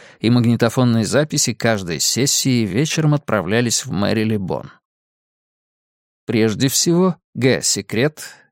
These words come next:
главу секретной службы, интересовал поток, пусть незначительный, советских разведданных в отношении британских мишеней,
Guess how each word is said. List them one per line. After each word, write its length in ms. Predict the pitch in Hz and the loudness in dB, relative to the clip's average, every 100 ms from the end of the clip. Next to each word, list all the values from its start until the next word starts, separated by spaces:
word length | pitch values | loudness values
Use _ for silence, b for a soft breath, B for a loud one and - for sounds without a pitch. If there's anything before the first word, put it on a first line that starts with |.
| _ | _
главу 340 | - 110 104 95 | -2 0 0 -2
секретной 480 | - 107 107 98 110 | -4 -4 -4 -2 -4
службы, 520 | 139 120 80 - - _ _ _ _ | -2 -4 -6 -12 -16 _ _ _ _
интересовал 640 | 135 135 151 147 160 214 196 | 0 2 2 2 2 2 0
поток, 720 | - 135 - 165 - - - | -2 -4 -2 -2 -4 -16 -12
пусть 240 | - 117 - | -6 -2 2
незначительный, 1080 | 147 120 117 101 - 175 156 143 135 117 - | 2 4 2 0 -2 0 2 2 2 0 -4
советских 600 | - 113 123 196 175 - | -2 0 0 0 -2 0
разведданных 840 | 160 139 151 147 120 117 120 123 120 | 2 2 0 0 2 2 2 2 0
в 60 | |
отношении 520 | 117 120 110 147 165 | 0 0 0 2 2
британских 720 | 160 127 - 127 139 - 143 | 2 0 2 0 0 -2 -2
мишеней, 680 | 139 143 - 104 82 65 - | 0 0 0 -2 -2 -4 -8